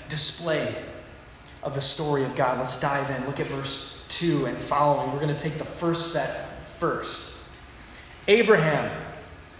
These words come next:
was the father of Isaac. Isaac, the father of Jacob. Jacob,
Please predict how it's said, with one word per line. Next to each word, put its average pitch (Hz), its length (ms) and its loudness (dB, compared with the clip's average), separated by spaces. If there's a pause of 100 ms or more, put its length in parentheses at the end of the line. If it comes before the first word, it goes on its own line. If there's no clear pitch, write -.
was 175 180 0
the 190 80 2
father 190 880 0
of 165 120 0
Isaac. 170 500 2 (1160)
Isaac, 196 480 4 (420)
the 175 100 2
father 180 500 6
of 170 200 2
Jacob. 220 560 4 (1000)
Jacob, 196 500 6